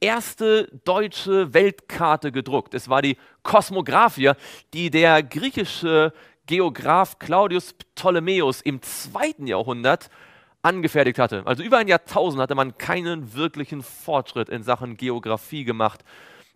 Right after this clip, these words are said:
Das nach ihm benannte ptolemäische Weltbild, das geozentrische Weltbild, war nach wie vor Standard für die gesamte Wissenschaft.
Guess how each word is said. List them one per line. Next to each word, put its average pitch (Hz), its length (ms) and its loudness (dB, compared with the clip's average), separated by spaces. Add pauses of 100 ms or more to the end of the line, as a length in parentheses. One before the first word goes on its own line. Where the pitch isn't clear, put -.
Das - 380 2 (120)
nach 139 220 0
ihm 180 240 -8
benannte 151 420 0
ptolemäische 170 1200 -6
Weltbild, 139 800 -4
das - 300 -8
geozentrische 147 800 -8
Weltbild, 120 380 -4 (300)
war 123 140 0
nach 131 300 -4
wie 135 80 -8
vor 123 280 -4
Standard - 1000 -8 (240)
für 147 160 -2
die 110 140 -10
gesamte 120 720 -2 (520)
Wissenschaft. - 680 -6